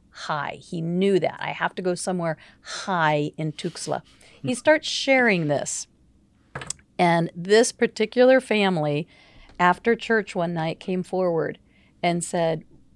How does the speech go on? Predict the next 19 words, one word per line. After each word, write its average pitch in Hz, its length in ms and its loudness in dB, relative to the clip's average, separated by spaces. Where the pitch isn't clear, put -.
"We 202 300 -2
know 170 560 -2
where 185 220 0
you 175 160 -2
need 165 220 -4
to 175 80 -10
put - 240 -8
that 156 180 -4
up. 160 200 -6
You 190 180 -4
need 190 260 -2
to 226 100 -4
put 190 240 -4
it 160 180 -2
in 165 200 -6
our 160 180 -4
house." - 480 -10
Their 180 240 4
house 190 580 2